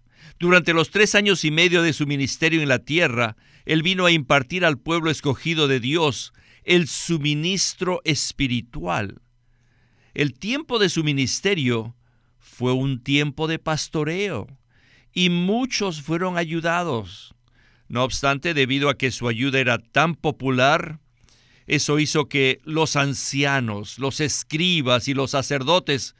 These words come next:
sintieran celos de él, y por ese motivo, por sus celos, ellos arrestaron a Jesús. Y luego el Señor fue juzgado, primero por el sumo sacerdote, conforme a la ley de Dios,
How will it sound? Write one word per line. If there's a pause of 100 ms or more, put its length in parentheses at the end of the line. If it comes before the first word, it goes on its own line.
(320)
sintieran
celos
de
él, (380)
y
por
ese
motivo,
por
sus
celos, (420)
ellos
arrestaron
a
Jesús. (480)
Y
luego
el
Señor
fue
juzgado, (260)
primero
por
el
sumo
sacerdote, (260)
conforme
a
la
ley
de
Dios,